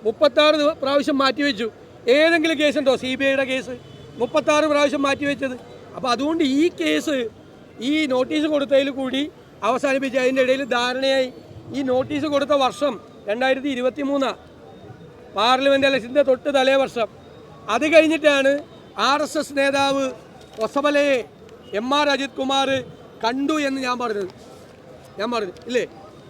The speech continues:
കണ്ടില്ല എന്ന് രണ്ടുപേരും നിഷേധിച്ചു, പിന്നെ സമ്മതിച്ചു, പിന്നെ പൂരം കലക്കിയത് ആരോപണം വന്നു, പിന്നെ സുരേഷ് ഗോപിയെ ജയിപ്പിക്കാൻ പോയി എന്നുള്ള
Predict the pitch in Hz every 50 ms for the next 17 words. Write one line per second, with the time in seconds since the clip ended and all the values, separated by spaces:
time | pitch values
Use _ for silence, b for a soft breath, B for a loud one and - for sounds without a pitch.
0 | - - - - - - - - 254 269 285 320 311 320 311 320 320 311 294 277
1 | 277 277 294 302 302 302 302 294 277 - 269 254 233 214 - 180 180 - - -
2 | - - - - - - - - 262 277 285 330 - 302 269 254 254 262 262 233
3 | 165 175 160 165 - - - - - - - - - - - - - 302 302 311
4 | - 285 277 302 311 320 339 330 311 320 302 302 233 285 294 285 277 262 262 254
5 | 254 254 247 247 240 226 214 185 156 151 - - - - - - - - - -
6 | - - 254 277 330 330 - 285 277 285 320 339 302 269 320 311 302 302 302 -
7 | 277 269 269 269 302 294 285 302 302 277 285 285 277 277 269 269 269